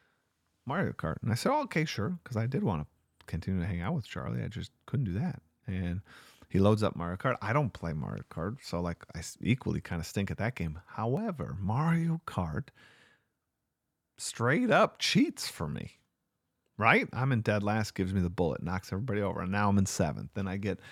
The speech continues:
the blue shell, boom, now I'm in fourth, you know, and Charlie's in first. And then, uh, you know, we finish the race, and he takes first, I take third.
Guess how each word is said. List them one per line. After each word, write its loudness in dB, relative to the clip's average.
the 0
blue 8
shell, 6
boom, 8
now 4
I'm 4
in 4
fourth, -4
you -2
know, -2
and -4
Charlie's 8
in 4
first. 2
And 8
then, 8
uh, 4
you 6
know, 8
we 8
finish 4
the 4
race, 4
and -4
he 2
takes 2
first, 0
I 4
take -6
third. -10